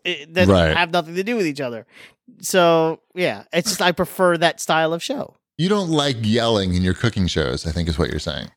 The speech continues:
Speaker 1: I mean, that's probably part of it, but it has nothing to do with, I have nothing against Gordon Ramsay. You know, I'd, I'd be excited if I ever met him.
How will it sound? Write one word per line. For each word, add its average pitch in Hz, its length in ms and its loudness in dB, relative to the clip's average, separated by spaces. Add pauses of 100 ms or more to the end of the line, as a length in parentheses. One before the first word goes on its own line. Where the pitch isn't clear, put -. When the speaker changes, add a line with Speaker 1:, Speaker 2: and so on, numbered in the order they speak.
(120)
Speaker 1:
I 294 140 0
mean, 311 100 -2
that's 294 220 0
probably 277 320 0
part 233 260 0
of 240 80 0
it, 240 140 0
but 240 100 0
it 233 120 2
has 233 160 -2
nothing 220 300 0
to 170 60 -8
do 160 300 0
with, 151 400 -2
I 170 60 4
have 165 100 2
nothing 190 240 0
against 143 520 -4
Gordon 135 380 2
Ramsay. 135 640 0
You 156 140 -2
know, 147 220 0
I'd, 151 200 -2
I'd 156 220 0
be 151 160 -2
excited 160 640 0
if 175 160 2
I 156 120 4
ever 151 220 0
met 139 240 0
him. 160 260 -2